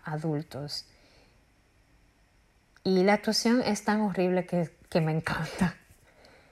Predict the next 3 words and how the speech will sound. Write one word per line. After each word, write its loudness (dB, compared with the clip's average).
Y 4
es 2
porque -2